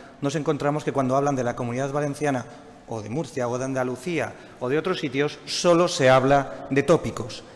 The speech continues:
del tiempo y de las fiestas que tenemos, que las dos cosas me parecen muy importantes, pero también sabemos hacer otras cosas que merecen ser contadas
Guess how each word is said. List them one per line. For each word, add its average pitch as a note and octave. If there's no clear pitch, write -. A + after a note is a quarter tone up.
del F#3+
tiempo F#3+
y D#3
de D3
las C3+
fiestas C#3+
que D#3
tenemos, D#3+
que C3
las A#2
dos A#2
cosas C#3+
me A#2+
parecen B2+
muy B2
importantes, D#3+
pero D3+
también F3+
sabemos C#3
hacer C3
otras C3+
cosas C3
que B2+
merecen C#3+
ser E3
contadas B2+